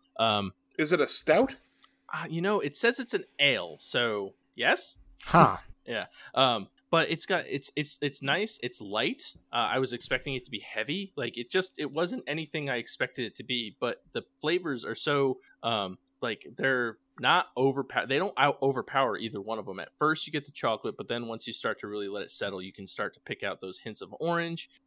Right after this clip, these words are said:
Speaker 1: I mean, it's just, like, a really solid beer, and it's not heavy at all. Like, it's, it's really light in the mouth.
Speaker 3: I think
Speaker 1: Um,
Speaker 3: that's what you want in something like that, with, like, the chocolate.
Speaker 1: Yeah. Yeah, and, like, it's not s-, it's not super sweet. It doesn't taste, it doesn't taste like fake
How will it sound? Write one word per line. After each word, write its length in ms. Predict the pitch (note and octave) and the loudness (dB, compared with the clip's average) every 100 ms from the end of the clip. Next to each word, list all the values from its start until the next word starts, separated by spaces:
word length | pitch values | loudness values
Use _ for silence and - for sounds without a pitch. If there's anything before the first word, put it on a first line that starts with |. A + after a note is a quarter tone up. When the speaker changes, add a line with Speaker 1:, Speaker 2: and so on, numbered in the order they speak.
| - | -4
Speaker 1:
I 60 | |
mean, 260 | C3+ C#3+ B2 - _ | 2 2 2 -6 _
it's 160 | - C3 | -12 -8
just, 240 | - B3 | -6 -4
like, 280 | A3 G3 - - | -2 -4 -6 -10
a 60 | |
really 360 | A2 G2+ C#3 E3+ | -8 -6 -4 -2
solid 580 | D#3+ - A2+ C#3 D3 A#2+ | -4 -2 2 2 0 -2
beer, 260 | - C#3 A2 | -4 -2 -2
and 80 | F#2+ | -6
it's 160 | F#2+ | -14
not 220 | - G#2+ A#2+ | -4 -4 -2
heavy 260 | A2 A#2 | -4 -4
at 60 | G#2+ | -4
all. 320 | F#2+ G2+ A2 | -4 -4 -4
Like, 180 | A2 G2+ | -6 -6
it's, 220 | G2+ - - | -10 -14 -12
it's 180 | A2 - | -14 -10
really 280 | G#2+ A#2+ A2+ | -8 -6 -6
light 280 | F#2+ G#2 - | -6 -8 -8
in 60 | |
the 80 | G2+ | -10
mouth. 300 | F2+ F#2 G#2 - _ - | -8 -6 -8 -10 _ -6
Speaker 3:
I 140 | G2 D#3+ | 4 6
think 100 | C#4 | 10
Speaker 1:
Um, 40 | |
Speaker 3:
that's 140 | D4+ | 10
what 120 | C4 A3 | 8 6
you 140 | F#3 | 6
want 260 | C#3 E3+ C#3+ | 6 6 6
in 40 | |
something 260 | C#3 B2+ A#2 | 0 0 -2
like 220 | A2 - | -4 -2
that, 360 | G#2 F#2+ F#2 - | -4 -4 -6 -4
with, 80 | |
like, 140 | A#2 A2+ | -4 -4
the 80 | A#2+ | -2
chocolate. 400 | - A2+ A#2 A2 | 0 0 2 0
Speaker 1:
Yeah. 380 | C#4 G3+ G2 D#2+ _ _ | 0 0 -2 -6 _ _
Yeah, 260 | C#3+ G#3+ C3+ | 0 2 4
and, 220 | G#2+ C#3 | 2 2
like, 280 | C#3 B2+ - _ | 2 2 -6 _
it's 180 | A#2+ - | -6 4
not 180 | D3+ D#3+ | 4 4
s-, 260 | - - | 0 -6
it's 160 | A2+ - | -8 -2
not 160 | C#3 C#3+ | -2 -2
super 260 | E3+ E3 | -6 -8
sweet. 440 | - - C3 D#3 - | -10 -4 -2 -2 -6
It 80 | - | -2
doesn't 280 | C#3 D#3 D3 | -2 -2 -4
taste, 300 | D#3 D3+ - - | -4 -4 -10 -10
it 100 | A#2+ | -6
doesn't 240 | D#3+ E3+ | -6 -6
taste 260 | - C3+ C#3 | -6 -4 -2
like 160 | A#2+ - | -4 -6
fake 340 | - G#2+ C3 | -4 -2 -2